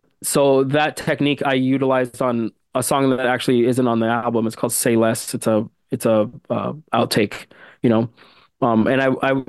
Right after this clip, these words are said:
I did the same thing with, uh, the song Rise Above, the, the whole second section, the back end of it, that sounds like a, like, weird Herbie Hancock tune.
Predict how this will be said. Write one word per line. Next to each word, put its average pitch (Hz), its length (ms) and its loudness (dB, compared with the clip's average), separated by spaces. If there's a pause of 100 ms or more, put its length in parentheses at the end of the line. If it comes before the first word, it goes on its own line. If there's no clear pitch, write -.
(140)
I 131 100 0
did 156 120 4
the 151 80 4
same 165 180 2
thing 160 200 2
with, 151 240 -2
uh, 135 160 4
the 135 120 0
song 143 220 0
Rise 139 200 0
Above, 131 440 0
the, 120 240 0
the 127 100 0
whole 147 200 2
second 143 340 -2
section, 131 360 -2
the 120 60 2
back 123 300 -2
end 123 180 2
of 120 100 0
it, - 200 0
that 120 160 -2
sounds 120 180 -2
like 117 140 -4
a, 107 180 0 (760)
like, 113 180 0
weird 120 240 4
Herbie 120 260 0
Hancock 123 320 0
tune. 120 340 0